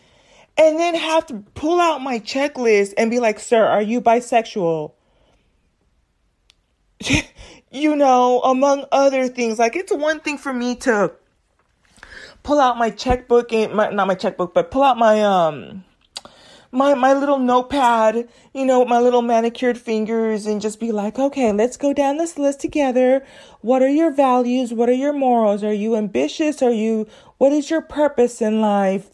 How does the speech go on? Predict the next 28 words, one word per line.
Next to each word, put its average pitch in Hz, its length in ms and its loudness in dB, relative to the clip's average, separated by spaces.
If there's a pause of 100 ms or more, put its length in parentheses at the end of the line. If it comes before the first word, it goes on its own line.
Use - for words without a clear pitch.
Do 208 100 -6
you 220 180 -2
practice 240 400 -4
integrity? 277 720 0
Have 226 160 -4
you 214 100 -2
ever 180 160 -4
cheated 320 360 0
on 294 200 4
anyone? 277 540 2 (340)
Do 233 80 -6
you 247 120 4
have 247 140 0
any 226 240 -4
children 302 560 -4
that - 320 -2
I 302 120 0
should 294 200 -2
know 294 180 2
about? 277 400 4
Are 226 140 4
you, 262 420 -2 (340)
you 254 140 -2
know, 214 400 2
is 214 220 -2
there 311 180 0
a 302 120 4
woman 277 460 0